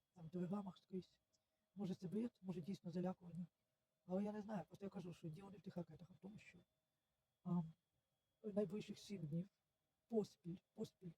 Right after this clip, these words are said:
тобто щодня, щодня, кожен день, кожен день підвищена тривога, і я це все чую. Це не смішно, а все повністю реально.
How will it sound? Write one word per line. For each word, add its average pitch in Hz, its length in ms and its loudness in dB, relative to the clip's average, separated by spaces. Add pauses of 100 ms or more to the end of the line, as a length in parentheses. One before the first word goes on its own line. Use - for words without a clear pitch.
(220)
тобто 180 320 0 (300)
щодня, 190 580 4
щодня, 180 400 0
кожен 185 360 6
день, 170 240 2
кожен 175 280 0
день 170 160 2 (220)
підвищена 180 480 0
тривога, 180 300 2
і 202 100 4
я 196 80 8
це 185 120 -6
все - 140 -12
чую. 180 260 -10 (500)
Це 196 100 4
не 180 100 4
смішно, 190 500 -4 (440)
а 170 240 2 (720)
все 208 160 0
повністю 190 480 2
реально. 170 380 6